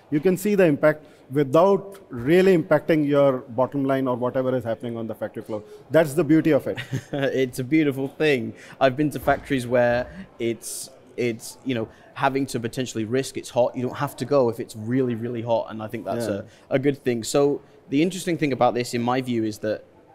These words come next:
Speaker 2: the technology and the systems that you've helped develop here are really kind of connecting that, that, the dots
Speaker 1: Yeah.
Speaker 2: when it comes from edge to cloud, right?
Speaker 1: Yeah.
Speaker 2: I think that's, that's, that's basically what you guys are, are working on here, right?
Speaker 1: Yeah, this is exactly what we are doing.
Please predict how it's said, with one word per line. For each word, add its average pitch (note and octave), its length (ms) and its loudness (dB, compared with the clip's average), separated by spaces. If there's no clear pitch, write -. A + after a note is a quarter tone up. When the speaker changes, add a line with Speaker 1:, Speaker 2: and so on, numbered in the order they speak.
Speaker 2:
the A#2 80 -8
technology B2+ 580 -2
and A2+ 220 -6
the A2 240 -4
systems A#2+ 360 -10
that G#2+ 60 -10
you've A2+ 140 -8
helped A2+ 160 -4
develop A#2 340 -4
here G2 280 -6
are A#2 40 -8
really C#3 180 2
kind C#3 180 -2
of - 60 -4
connecting A#2+ 460 -4
that, G#2+ 180 -2
that, G#2 220 -6
the G#2+ 140 -4
dots - 540 -4
Speaker 1:
Yeah. B2 100 -6
Speaker 2:
when A2+ 80 -2
it A2+ 80 -4
comes A2 160 -4
from G#2+ 140 -10
edge A#2 420 -4
to G#2+ 100 -10
cloud, B2+ 460 -6
right? G2+ 300 -4
Speaker 1:
Yeah. D#2+ 80 -4
Speaker 2:
I B2 100 -2
think C3 180 -4
that's, - 520 -4
that's, G#2+ 280 -8
that's A#2+ 180 -2
basically A#2+ 460 -4
what A2+ 160 -4
you A2+ 100 -6
guys A2 240 -4
are, G#2 140 -4
are G#2 120 -6
working A#2 320 -6
on G#2 120 -14
here, F2+ 160 -12
right? F#2 180 -8
Speaker 1:
Yeah, D#3 200 4
this F3 180 0
is F#3+ 140 4
exactly E3 500 4
what E3 220 2
we D#3+ 80 2
are D#3+ 80 4
doing. C3+ 280 -2